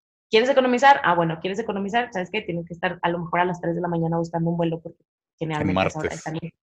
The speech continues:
Speaker 1: en martes, <laughs> porque están más
Speaker 2: Es,
Speaker 1: económicos.
Speaker 2: es cuando, es cuando las aerolíneas cambian de vuelo, eh, digo, cambian de precios,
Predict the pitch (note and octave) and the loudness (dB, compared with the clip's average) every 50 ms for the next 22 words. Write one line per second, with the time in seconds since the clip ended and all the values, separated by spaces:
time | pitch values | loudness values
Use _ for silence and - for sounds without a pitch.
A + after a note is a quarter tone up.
0 | _ _ _ _ - - G#3+ A3 A3+ G#3+ G#3+ A3 G#3+ - F#3+ G3+ B3+ A#3 F#3 B3+ | _ _ _ _ 0 2 4 8 8 8 8 8 6 2 2 2 4 6 6 6
1 | B3 - - F3 - G#3+ G3+ G3+ G3+ G#3 G#3+ G#3 F#3 F#3 F#3+ G3 G#3+ A3+ - - | 6 6 6 6 6 6 8 6 4 4 2 2 0 -2 -2 -2 -4 -6 -8 -6
2 | - C#4 - _ _ _ _ _ - - F2+ F2+ F2+ E2+ E2+ E2+ E2+ - - - | -8 -8 -8 _ _ _ _ _ -10 -8 -4 -2 -2 -2 -4 -6 -10 -12 -14 -12
3 | G2 - - A2 A2 G#2 G#2 - G#2+ G2 F#2+ F#2+ G2+ G#2 G2+ - - G2+ G2+ G#2 | -4 0 2 2 4 4 2 2 2 0 0 0 -2 -4 -4 -2 -2 -2 0 0
4 | G2+ G2 F#2+ F#2+ F#2+ F#2 F#2 - - E2+ E2+ - G2 G2 G2 F#2+ F#2 - G2+ G#2 | 0 0 0 0 0 -2 -4 -6 -8 -8 -6 -2 0 2 2 2 2 0 -2 -2
5 | A2 G#2+ G#2+ G2 - G2+ G#2 G2+ - F#2 E2 - - | -2 -2 -2 -2 0 0 0 0 -2 -6 -10 -8 -8